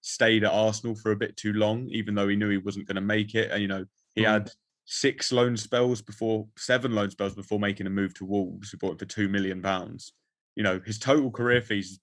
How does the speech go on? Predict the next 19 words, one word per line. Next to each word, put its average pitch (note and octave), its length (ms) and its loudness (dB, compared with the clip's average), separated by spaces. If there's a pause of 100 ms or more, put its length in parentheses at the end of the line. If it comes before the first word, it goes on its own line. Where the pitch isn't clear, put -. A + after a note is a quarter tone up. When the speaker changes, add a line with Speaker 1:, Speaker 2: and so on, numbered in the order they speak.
Speaker 1:
he's A2 120 -6
been A2 100 -4
sold C#3 300 4
for G2+ 240 -8 (160)
more A2+ 260 2
than G#2+ 140 -2
ten G#2 220 0
million G2 160 0
pounds G2 440 -2
three G2 240 0
times. F#2+ 540 -6 (300)
He's G2+ 180 0
someone B2+ 320 4
who G2+ 180 2
has G2 140 0
obviously G#2 280 -2
been A2+ 300 0
rated G#2 380 0
and, F2 160 -12